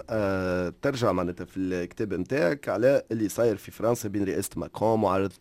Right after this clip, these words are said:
آه، زيمور، وتتكلم هنا على الموقف متاع فرنسا، كيقول فرنسا مش كسياسيين فقط، معناتها تعتبر أنت، وقل لي كان غلط ولا أنا ما فهمتش بالكدا، أنه تعيش تحول،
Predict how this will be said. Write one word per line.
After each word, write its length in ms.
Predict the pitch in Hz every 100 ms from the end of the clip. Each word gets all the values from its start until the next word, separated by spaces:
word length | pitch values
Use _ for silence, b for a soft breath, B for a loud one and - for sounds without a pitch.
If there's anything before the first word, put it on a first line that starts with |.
| -
آه، 240 | 92 90
زيمور، 560 | 90 95 80 104 156 123 B B B -
وتتكلم 500 | 117 120 - 185 156
هنا 280 | 117 151 151
على 320 | 110 117 120 -
الموقف 1120 | 113 110 107 98 92 90 127 156 - 117 -
متاع 280 | 90 - 95
فرنسا، 460 | 87 - 101 113 -
كيقول 280 | - - -
فرنسا 400 | - 98 - -
مش 220 | - -
كسياسيين 880 | - - - - - - - - -
فقط، 460 | - - 135 -
معناتها 400 | - 98 110 113 - _ -
تعتبر 440 | 107 120 123 117
أنت، 180 | 123 -
وقل 420 | 101 98 - 123
لي 80 | 104
كان 180 | 104 98
غلط 300 | 110 98 90
ولا 160 | 92
أنا 100 | 101
ما 120 | 90
فهمتش 280 | 90 110 101
بالكدا، 320 | - - 123
أنه 240 | 135 127 113
تعيش 280 | - 120 123
تحول، 540 | - 127 117 117 156